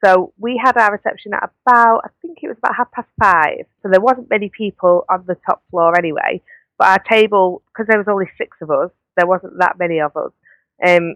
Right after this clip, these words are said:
our table was situated a bit away from everybody else, so we still had that privacy. It was like a booth almost. But to be honest, we weren't really too bothered if they'd put us in a table amongst everybody else.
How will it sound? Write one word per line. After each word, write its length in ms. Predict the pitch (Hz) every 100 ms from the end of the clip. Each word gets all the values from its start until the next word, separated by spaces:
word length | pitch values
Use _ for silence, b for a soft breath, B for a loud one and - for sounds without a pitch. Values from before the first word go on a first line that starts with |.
| -
our 160 | 185 -
table 260 | 214 190 185
was 120 | 185
situated 680 | - 196 196 185 - 190 175 _ _
a 40 |
bit 120 | - 208
away 340 | 196 214 214 -
from 140 | 214
everybody 400 | 208 220 226 233
else, 220 | 233 247 -
so 80 |
we 100 | 214
still 200 | 214 302
had 140 | 233 233
that 140 | -
privacy. 580 | - 220 202 185 180 165
It 20 |
was 120 | - 202
like 140 | -
a 20 |
booth 320 | 170 185 170 151 - -
almost. 500 | - 156 151 - - _ _
But 260 | 214 196 - _ -
to 80 | 247
be 120 | 269
honest, 360 | 233 170 - _ _ _ -
we 180 | 196
weren't 420 | 214 240 233 214 -
really 460 | 202 208 196 202 _
too 140 | 226 202
bothered 340 | 202 196 196
if 100 | 196 -
they'd 200 | 190 -
put 180 | -
us 60 | 190
in 100 | 190
a 200 | 185 -
table 260 | 196 190 190
amongst 300 | 185 190 -
everybody 400 | 202 202 196 202
else. 320 | 196 208 220